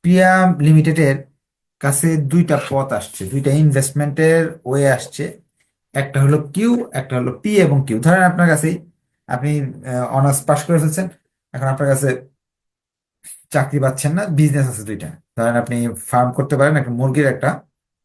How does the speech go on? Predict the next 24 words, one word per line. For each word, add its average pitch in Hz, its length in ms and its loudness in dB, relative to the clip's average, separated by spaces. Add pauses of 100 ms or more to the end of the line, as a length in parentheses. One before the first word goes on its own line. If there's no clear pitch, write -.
(380)
গরুর। 156 420 -2 (720)
এখন 175 480 2 (460)
the 139 80 2
firm 180 540 -2
cost - 460 -2 (140)
of 143 340 4 (180)
capital 147 460 -2 (320)
is 139 200 -2 (140)
fifteen 151 300 -8
percent, 110 240 -6
আপনি 156 380 0
চান 156 320 0
এখান 143 260 0
থেকে 151 260 0
পনেরো 165 200 0
পার্সেন্ট 135 300 0
লাভ 127 200 2
হোক, - 380 -4 (380)
and 170 380 2
the 135 220 0
risk - 420 -6
free 180 200 2
rate 151 340 0
ten 131 160 -4